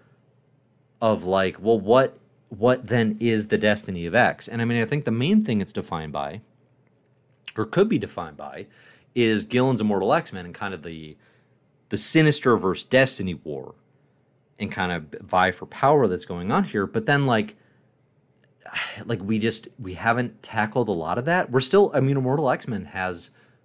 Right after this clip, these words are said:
five issues out. You know, it's very early stages for that. So to get to the Sins of Sinister,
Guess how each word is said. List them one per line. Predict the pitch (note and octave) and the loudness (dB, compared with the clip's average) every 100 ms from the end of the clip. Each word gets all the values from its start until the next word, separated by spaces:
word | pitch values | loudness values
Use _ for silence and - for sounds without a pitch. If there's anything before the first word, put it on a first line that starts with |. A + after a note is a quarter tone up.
| _ _ | _ _
five | G#2+ A#2+ G#2 | 2 2 2
issues | - G2 D#2 | -2 -4 -10
out. | - - - _ _ _ _ _ _ _ | -12 -14 -18 _ _ _ _ _ _ _
You | G#2 | -6
know, | F#2+ F2+ C#3 - _ A2+ | -2 0 -2 -6 _ -12
it's | G#2+ | 0
very | A#2 A#2+ G#2+ | 4 4 2
early | G2 F2 E2 | -2 -6 -6
stages | - A#2 F2+ - | -2 -2 -2 -10
for | F2 | -10
that. | D#2 D#2+ - | -8 -8 -8
So | F#2+ | -8
to | F2+ | -8
get | E2 - B2 - | -8 -4 -4 -4
to | G#2 | -12
the | F#2+ | -12
Sins | - G#2+ G2 D2+ | -10 -8 -8 -8
of | - | -10
Sinister, | - B2+ A2 - D#2+ D2+ | -4 -4 -4 -8 -10 -10